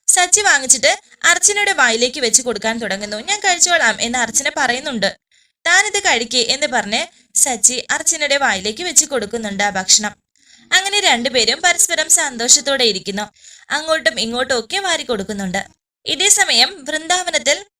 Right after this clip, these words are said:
ആതിര കിച്ചണിൽ നിൽക്കുകയായിരുന്നു. അപ്പോ പുറത്തെന്തോ ശബ്ദം കേട്ടിട്ട് വാതിൽ തുറന്നു നോക്കുന്നു.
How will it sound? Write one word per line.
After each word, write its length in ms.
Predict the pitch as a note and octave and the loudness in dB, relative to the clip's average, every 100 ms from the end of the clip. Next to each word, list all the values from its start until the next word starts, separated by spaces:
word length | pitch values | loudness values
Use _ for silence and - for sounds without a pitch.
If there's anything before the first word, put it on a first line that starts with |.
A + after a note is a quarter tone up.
| _ _ - | _ _ 2
ആതിര 340 | F4+ F#4+ G4+ | 4 4 2
കിച്ചണിൽ 460 | G4+ D4 A#3 E4 F#4 | 0 2 2 2 0
നിൽക്കുകയായിരുന്നു. 680 | D#4+ A3 B3 C#4 A3 G3 G#3+ | -4 -4 0 2 2 0 -4
അപ്പോ 280 | - G#3+ | -4 -6
പുറത്തെന്തോ 520 | A3+ C#4+ C#4 D4+ D4+ E4 | -4 -4 -4 -4 -2 2
ശബ്ദം 480 | - C4+ A#3 F4+ | 2 0 -2 -2
കേട്ടിട്ട് 320 | E4 A3+ G#3+ C4 | 0 -2 -2 -2
വാതിൽ 440 | E4+ E4 E4+ F4 | -2 -4 -2 -4
തുറന്നു 280 | C4 G3+ G#3+ | -4 -4 -4
നോക്കുന്നു. 540 | G#3 F3+ F#3+ G#3 G#3 | -4 -4 -8 -8 -10